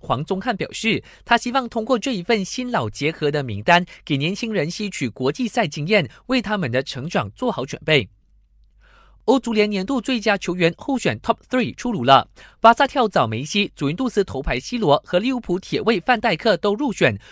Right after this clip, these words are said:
最终结果将在当地时间八月二十九号公布。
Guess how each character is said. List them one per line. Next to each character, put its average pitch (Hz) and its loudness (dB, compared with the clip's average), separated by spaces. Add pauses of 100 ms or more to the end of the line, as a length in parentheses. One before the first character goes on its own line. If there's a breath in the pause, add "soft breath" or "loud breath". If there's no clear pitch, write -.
(120 loud breath)
最 269 -2
终 233 0
结 170 -2
果 175 0
将 196 -2
在 240 2
当 208 -2
地 254 -4
时 - -6
间 170 2 (100)
八 196 0
月 226 -2
二 240 0
十 185 -8
九 - -6
号 175 0
公 107 -8
布。 147 0